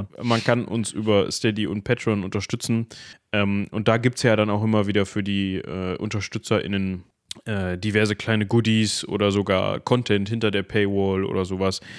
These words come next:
Speaker 2: Ähm, das ist jetzt für Ecke Hansaring nicht direkt geplant. Wir sind da an gewissen Sachen dran. Äh, uns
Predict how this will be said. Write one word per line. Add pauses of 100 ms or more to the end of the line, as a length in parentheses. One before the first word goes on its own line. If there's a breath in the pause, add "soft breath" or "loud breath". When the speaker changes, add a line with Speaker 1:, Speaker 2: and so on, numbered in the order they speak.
(320 loud breath)
Speaker 2:
Ähm,
das
ist
jetzt
für
Ecke
Hansaring (360)
nicht
direkt
geplant.
Wir
sind
da
an
gewissen
Sachen
dran.
Äh,
uns